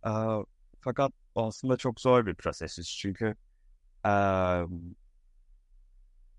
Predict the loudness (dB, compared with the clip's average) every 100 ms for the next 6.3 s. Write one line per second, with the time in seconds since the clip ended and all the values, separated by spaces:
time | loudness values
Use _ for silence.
0 | -20 -20 -20 -20 -20 -20 -20 -20 -20 -20
1 | -20 -20 -20 -2 0 0 2 2 6 4
2 | 2 -4 -6 -8 -6 -4 -4 -2 0 0
3 | -2 -8 -20 _ _ _ _ -4 -2 0
4 | 2 2 0 -4 -2 -4 -4 -8 _ _
5 | -20 _ _ -2 2 2 2 -2 -2 -2
6 | -2 -2 -2